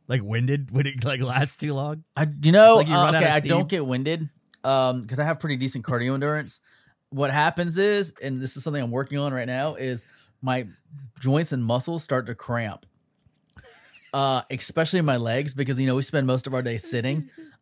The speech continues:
Speaker 2: Um, I mean, I do always stand up and I do, like, move around and stuff like that, but I noticed that my, my,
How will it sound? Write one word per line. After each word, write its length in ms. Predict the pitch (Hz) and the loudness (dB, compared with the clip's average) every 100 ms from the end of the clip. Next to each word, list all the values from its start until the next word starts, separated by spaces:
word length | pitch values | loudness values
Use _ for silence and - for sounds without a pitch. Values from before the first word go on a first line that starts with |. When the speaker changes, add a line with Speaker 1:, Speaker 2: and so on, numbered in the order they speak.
| - | -6
Speaker 2:
Um, 280 | 123 117 113 | -2 -2 0
I 60 | |
mean, 120 | 135 | 2
I 20 | 135 | 6
do 80 | |
always 140 | 147 139 | 6 4
stand 220 | 139 131 | 2 2
up 80 | 135 | 2
and 80 | 120 | 0
I 100 | 120 | -2
do, 160 | 127 127 | -2 -2
like, 200 | 123 117 | -6 -2
move 220 | 135 123 | -2 -2
around 300 | 110 113 131 | -4 -4 -4
and 80 | 113 | -4
stuff 180 | - 101 | -4 -2
like 140 | 110 | -2
that, 260 | 113 110 - | 0 -2 -2
but 120 | 110 | -2
I 100 | 120 | 0
noticed 400 | 123 135 151 - | 2 2 0 -2
that 180 | 117 101 | -2 -2
my, 120 | 113 | -2
my, 200 | 110 | -2